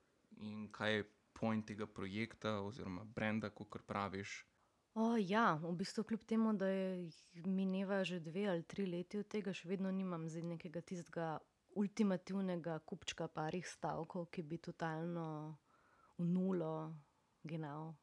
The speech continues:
Speaker 2: pač pojasnili menažerijo, tako da mogoče bo tlele malo rezala.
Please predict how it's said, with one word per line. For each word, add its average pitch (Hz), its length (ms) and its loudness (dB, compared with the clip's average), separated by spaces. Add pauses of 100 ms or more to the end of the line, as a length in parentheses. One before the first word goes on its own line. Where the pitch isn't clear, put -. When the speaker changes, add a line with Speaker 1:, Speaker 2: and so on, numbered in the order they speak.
(460)
Speaker 2:
pač - 320 0
pojasnili 170 560 2
menažerijo, 170 800 2
tako - 240 -6
da 147 240 -4
mogoče 151 400 -4
bo 151 160 0
tlele 156 320 -2
malo 147 240 -2
rezala. 185 540 -2